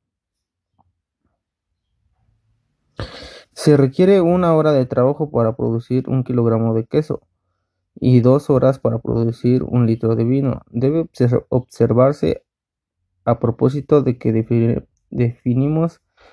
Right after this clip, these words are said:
los requerimientos del trabajo por unidad como una inversa de la productividad. Cuanto más el vino o queso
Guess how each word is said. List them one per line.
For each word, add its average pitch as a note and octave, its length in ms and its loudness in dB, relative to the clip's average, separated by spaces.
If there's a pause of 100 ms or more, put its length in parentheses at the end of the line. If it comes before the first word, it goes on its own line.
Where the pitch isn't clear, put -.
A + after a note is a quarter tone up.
(220)
los B2 200 2
requerimientos B2 640 2
del B2+ 140 0
trabajo A#2 480 -2 (800)
por B2+ 180 2
unidad A#2+ 500 2
como B2 280 0
una C#3 280 -2
inversa C3 400 0
de A#2+ 80 -2
la A2+ 100 0
productividad. A#2+ 800 -4
Cuanto A#2 340 -2
más B2 240 0
el D3+ 120 -4
vino D3+ 300 -2
o A2+ 200 0
queso - 380 -2